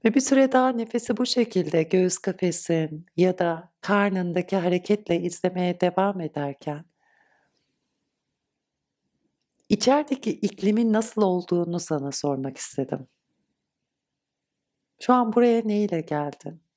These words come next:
İçeride günlük güneşlik mi? Fırtınalı mı? Yağmurlu mu? Veya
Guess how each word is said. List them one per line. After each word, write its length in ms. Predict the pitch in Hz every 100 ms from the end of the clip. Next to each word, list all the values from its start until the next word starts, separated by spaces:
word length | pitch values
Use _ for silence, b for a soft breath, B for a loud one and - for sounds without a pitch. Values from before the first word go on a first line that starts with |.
| _ _ _ _ _ _ _ _ _
İçeride 800 | - - 202 196 202 196 220 _ _ _ _ _ _ _ _ -
günlük 340 | 185 170 190
güneşlik 720 | 220 214 208 - 190 - -
mi? 240 | 156 160 170 _ _ _ _ _ _ _ _ _ _ _
Fırtınalı 600 | - 185 - 190 202 175
mı? 380 | 160 151 143 170 _ _ _ -
Yağmurlu 680 | 175 190 180 175 180 180
mu? 300 | 165 151 151 - _ _ _ _ _ _ _ _ _ _ _ _ _ _ _ _ _ _ _ _ _ _ _ _ _ _ _ _ _ _ _ _ _ _ _
Veya 520 | 202 202 170 170 -